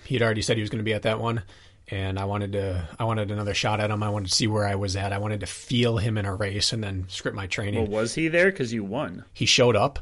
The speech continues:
Speaker 1: and didn't race. He, he was the start line M C, and that was it.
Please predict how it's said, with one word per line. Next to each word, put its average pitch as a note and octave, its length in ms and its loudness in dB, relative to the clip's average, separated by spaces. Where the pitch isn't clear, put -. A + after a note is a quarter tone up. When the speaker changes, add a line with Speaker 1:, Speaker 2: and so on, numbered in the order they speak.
Speaker 1:
and G#2 260 2
didn't G2 260 -2
race. F#2+ 500 0
He, G#2+ 580 0
he C#3+ 200 2
was A#2 140 2
the G#2 180 2
start B2+ 300 2
line B2 240 0
M A2+ 220 -2
C, D#3 340 4
and G2+ 320 0
that G2+ 140 0
was G2+ 120 -2
it. A2 200 0